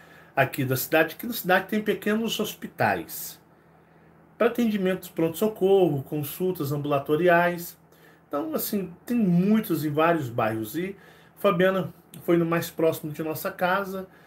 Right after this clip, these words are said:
levar o Maico. O Maico muito ruim, uma falta de ar muito grande, reclamando, ele não é de reclamar. Falou: "Ó, eu tô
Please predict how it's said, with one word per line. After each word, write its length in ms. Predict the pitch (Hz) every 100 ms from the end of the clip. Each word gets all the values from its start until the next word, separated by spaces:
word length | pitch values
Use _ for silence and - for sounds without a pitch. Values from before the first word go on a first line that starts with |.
| - - _
levar 300 | 156 151 160
o 40 | 151
Maico. 420 | 143 170 185 175
O 40 |
Maico 340 | 160 180 180 156
muito 440 | 151 185 226 165
ruim, 320 | 120 156 185
uma 180 | 170 165
falta 360 | - 180 180 170
de 180 | 135
ar 140 | 156 143
muito 240 | 175 165
grande, 560 | 127 147 180 175 - - - - - - -
reclamando, 680 | 170 170 170 147 151 175 170
ele 80 | 165
não 100 | 156
é 80 | 147
de 100 | 127
reclamar. 720 | 147 - 165 160 170 202 202
Falou: 200 | 185 190
"Ó, 140 | 185
eu 60 | -
tô 360 | - 190 196